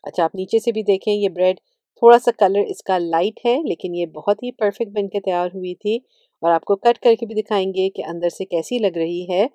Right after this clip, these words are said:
वैसे ब्रेड वगैरह बेक करें तो थोड़ा सा इंतज़ार करें, जब ब्रेड अच्छे से ठंडी हो जाए तो फिर कट करें, लेकिन ये है कि इंतज़ार करने का और सब्र करने का किसके पास टाइम होता है।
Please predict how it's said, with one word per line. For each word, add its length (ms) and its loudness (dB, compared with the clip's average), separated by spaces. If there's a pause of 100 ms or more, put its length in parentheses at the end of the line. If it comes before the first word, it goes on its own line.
(300)
वैसे 180 0
ब्रेड 300 6
वगैरह 300 4
बेक 280 2
करें 240 2
तो 120 2
थोड़ा 280 4
सा 160 -2
इंतज़ार 480 0
करें, 300 -4
जब 180 -2
ब्रेड 220 -4
अच्छे 260 -8
से 120 0
ठंडी 300 -4
हो 140 -2
जाए 180 -2
तो 100 -6
फिर 280 -4
कट 140 -4
करें, 280 -4 (420)
लेकिन 240 -4
ये 120 4
है 160 4
कि 200 4
इंतज़ार 560 0
करने 300 -6
का 160 -4
और 160 -8
सब्र 280 -6
करने 220 -12
का 140 -6
किसके 340 -10
पास 280 -10
टाइम 160 -10
होता 320 -14
है। 100 -12